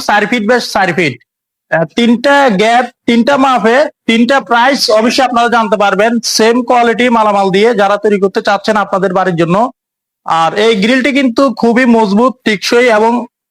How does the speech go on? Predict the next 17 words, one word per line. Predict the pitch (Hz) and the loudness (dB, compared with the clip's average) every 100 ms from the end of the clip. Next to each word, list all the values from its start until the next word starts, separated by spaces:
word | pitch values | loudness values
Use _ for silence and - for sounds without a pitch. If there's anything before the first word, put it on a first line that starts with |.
| - | -4
এর | 185 175 | -2 0
গ্রিলগুলোতে | 160 220 262 233 269 254 | 0 0 2 0 0 0
আমরা | 240 247 | 0 0
প্রত্যেকটা | 247 240 240 254 | -2 -2 -2 0
জয়েন্ট | 226 233 233 | 2 2 2
রানিং | 196 202 247 | 0 2 2
ওয়েল্ডিং | 247 240 240 | 2 2 2
করে-, | 240 233 233 | 2 2 2
করেছি | 233 233 | 0 2
এবং | 214 214 | 0 0
কি | 226 | 0
হান্ড্রেড | 196 202 - | -2 -2 -2
পার্সেন্ট | 240 226 - 233 | -2 -2 0 0
ওয়েল্ডিং | 208 196 220 | 2 2 2
ফিনিশিং | 208 214 202 220 | 0 0 0 0
দেওয়া | 214 196 | 0 0
হয়েছে। | 202 185 208 254 | 0 0 0 0